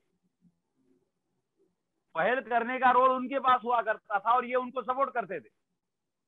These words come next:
तो ये इसमें जाट को मंडल से माइनस करने के पीछे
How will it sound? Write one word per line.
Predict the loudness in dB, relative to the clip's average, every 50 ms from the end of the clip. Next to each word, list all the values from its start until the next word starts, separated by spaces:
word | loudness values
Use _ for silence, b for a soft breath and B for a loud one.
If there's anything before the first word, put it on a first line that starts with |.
| _ _ _ _ _ _ _ _ _ _ _ _ _ _ _ _ _ _ _ _ _ _ _ _ _ _ _ _ -20 -20 -20 _ _ -4
तो | -2 -2
ये | -2 -2 0 4 6 8 8 6 4 2
इसमें | -6 -6 -6 -4 -2 0 0 2 2 2 0 0 -2 -4 _ _ _ _ _ _ _ _ _ _ _ _ _ _ _ _ 0
जाट | 4 8 10 10 10 8 6
को | 6 6 8 8 8
मंडल | 6 2 2 6 6 6 6
से | 4 0 0 2
माइनस | 4 4 4 4 2 0 0 -2 -2
करने | -2 -2 -2 -2 -2 -6 -6 -6
के | -4 -6
पीछे | -6 -6 -8 -10 -2 4 6 8 8 8 8 6